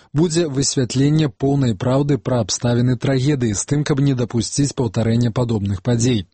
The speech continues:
Камісія сфармавана на фоне крытыкі ў сродках масавай інфармацыі на адрас паліцыі, якая, на думку каментатараў, недастаткова аператыўна рэагавала на страляніну на выспе Утоя.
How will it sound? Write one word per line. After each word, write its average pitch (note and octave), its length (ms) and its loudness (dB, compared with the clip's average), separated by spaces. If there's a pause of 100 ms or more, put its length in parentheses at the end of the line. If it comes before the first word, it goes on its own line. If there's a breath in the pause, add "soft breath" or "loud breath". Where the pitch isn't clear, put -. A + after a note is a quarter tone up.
(500 loud breath)
Камісія F3+ 400 2
сфармавана D3 560 0
на C3 160 0
фоне C#3+ 240 2
крытыкі C3+ 480 0
ў A2 80 0
сродках B2 400 -2
масавай A2+ 400 2
інфармацыі C#3+ 560 2
на C3 160 2
адрас B2+ 300 0
паліцыі, D3 480 0
якая, B2+ 260 2
на C#3+ 140 2
думку C3+ 320 0
каментатараў, C#3 680 2 (240 loud breath)
недастаткова C#3+ 840 0
аператыўна B2 560 0
рэагавала A#2 560 0
на A#2+ 160 2
страляніну A2+ 640 0 (180 soft breath)
на C3 160 2
выспе G#2+ 400 -2
Утоя. B2 480 0